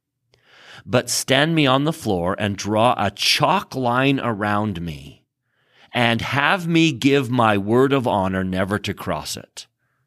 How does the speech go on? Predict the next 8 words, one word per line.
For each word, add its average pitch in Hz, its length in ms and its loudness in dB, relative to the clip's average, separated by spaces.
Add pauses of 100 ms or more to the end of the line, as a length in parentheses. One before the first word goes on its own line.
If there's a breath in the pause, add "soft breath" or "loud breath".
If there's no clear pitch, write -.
(500)
Can 92 200 0
I 82 120 -2
get 85 180 -2
out 90 180 4
of 101 100 2
that 101 200 0
circle? 135 500 -2 (720)
No, 87 480 -2